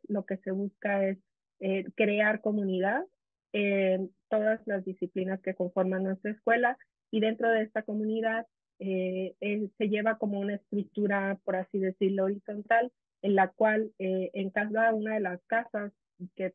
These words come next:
conforman las sociedades académicas se encuentran, eh, profesores, directivos, estudiantes y mentores. Y todos ellos son quienes acompañan al estudiante en las diversas necesidades.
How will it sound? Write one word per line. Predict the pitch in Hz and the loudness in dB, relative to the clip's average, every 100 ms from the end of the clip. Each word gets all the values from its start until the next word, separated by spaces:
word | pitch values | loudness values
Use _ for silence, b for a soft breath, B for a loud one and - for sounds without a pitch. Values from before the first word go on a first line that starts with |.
| _ | _
conforman | 185 180 214 214 214 | -6 -4 -2 0 0
las | 208 208 | -2 -4
sociedades | 208 233 208 214 | -4 0 0 0
académicas | 220 - 214 214 208 - 208 202 b b _ - | -4 0 0 0 -2 -2 -4 -4 b b _ -4
se | |
encuentran, | 190 190 196 190 196 196 202 202 - | -2 2 0 2 0 2 2 -2 -6
eh, | 180 170 170 165 170 - _ | -6 -4 -4 -4 -8 -10 _
profesores, | 220 226 240 226 - 185 196 294 _ _ _ | 0 2 0 -6 -2 0 0 0 _ _ _
directivos, | 208 220 214 - 214 196 196 202 220 _ _ _ _ _ _ _ _ _ _ - | 0 0 0 -2 0 0 2 0 -4 _ _ _ _ _ _ _ _ _ _ -2
estudiantes | 214 214 - 226 208 208 214 220 226 - - | 0 0 2 2 4 2 0 -2 -2 -6 -2
y | 214 | 0
mentores. | 190 180 180 180 160 - _ _ - | 0 -2 0 -2 -2 -10 _ _ 0
Y | 208 220 - _ _ _ _ - | 2 2 0 _ _ _ _ 2
todos | 214 220 226 | 4 4 2
ellos | 240 240 247 240 | 2 4 2 2
son | 214 196 | -2 -2
quienes | - 208 208 | -2 -2 -2
acompañan | - 196 196 190 190 220 233 233 | -4 -4 -4 -4 0 0 0 -4
al | 214 | -4
estudiante | 196 196 190 185 202 | -4 -2 -2 -2 -2
en | 208 | 0
las | 196 185 | -2 -2
diversas | 185 190 190 196 | -2 -2 -2 -4
necesidades. | 190 180 185 - 233 254 226 | -4 -6 -6 -2 0 0 -2